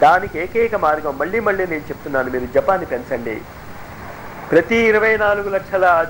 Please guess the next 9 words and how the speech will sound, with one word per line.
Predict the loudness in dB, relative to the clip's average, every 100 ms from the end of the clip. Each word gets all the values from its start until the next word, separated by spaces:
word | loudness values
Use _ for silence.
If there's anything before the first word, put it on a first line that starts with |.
| -2
జప | -2 0 -2
సంఖ్య | -2 -10 -6 -6
జరుగుతోన్న | -4 -4 -2 -2 0 0
కొద్దీ | -2 -4 0 0
కూడా | 2 4 4 4 0 -4 -16 -18 -16 -4
వాతావరణము | 4 4 4 2 2 -2 -6 -8
దీనికి | -8 -4 -6
అనుగుణ్యంగా | -6 -8 -8 -4 -2
మారుతుంది, | -2 -4 -12 -12